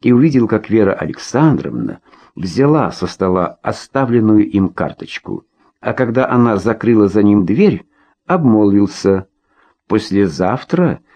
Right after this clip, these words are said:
собираюсь съездить в Энергострой». Она позвонила завтра. Игорь Николаевич,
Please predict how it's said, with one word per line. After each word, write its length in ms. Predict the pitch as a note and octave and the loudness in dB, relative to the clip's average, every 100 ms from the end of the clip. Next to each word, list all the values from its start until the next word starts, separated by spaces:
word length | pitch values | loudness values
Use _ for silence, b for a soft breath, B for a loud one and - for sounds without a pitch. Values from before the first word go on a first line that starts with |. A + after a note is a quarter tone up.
| _ | _
собираюсь 640 | - G2 F2 A2+ C#3+ C3+ | -4 -2 0 2 2 0
съездить 540 | - B2 C3 A#2+ B2+ | -2 2 2 2 -2
в 100 | - | 0
Энергострой». 920 | F#2+ G#2+ A#2+ B2+ - - E2 G2 A2 - _ _ _ b b b _ | 2 2 2 -2 -6 -8 0 0 0 -6 _ _ _ b b b _
Она 240 | D#3+ G3 | 2 2
позвонила 580 | F3 C#3+ B2 A#2+ A2 G#2 | 4 2 2 4 4 4
завтра. 760 | E2+ E2+ E2 - - - - - _ b b b b | 2 -4 -6 -8 -14 -10 -10 -12 _ b b b b
Игорь 300 | - E3 E3+ | 2 4 6
Николаевич, 800 | E3+ E3+ F3+ G#3+ E3 - - - | 6 6 4 4 2 0 -4 -8